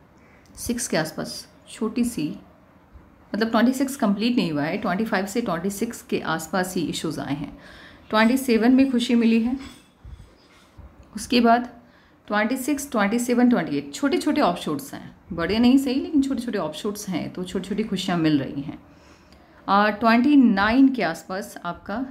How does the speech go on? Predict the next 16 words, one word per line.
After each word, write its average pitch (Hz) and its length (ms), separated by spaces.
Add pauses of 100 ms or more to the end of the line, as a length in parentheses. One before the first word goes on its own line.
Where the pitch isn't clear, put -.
(100)
रिश्ता 202 320
कहीं 165 220
पर 165 120
तय 147 340
हुआ, - 320 (280)
ट्वेंटी 175 240
नाइन 180 200
complete 180 440
होने 151 160
से - 140
पहले, - 280
या 190 180
फिर 202 160
कोई 190 180
पसंद 151 360
आया। - 280